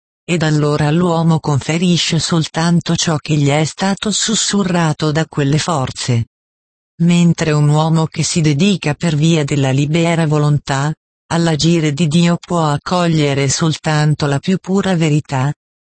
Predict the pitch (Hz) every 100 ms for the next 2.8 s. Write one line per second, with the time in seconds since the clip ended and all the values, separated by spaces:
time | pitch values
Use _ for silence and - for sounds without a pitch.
0 | _ - 185 175 220 185 165 - - 190
1 | 190 180 - 170 180 156 170 165 175 175
2 | 165 170 - 143 127 123 - 143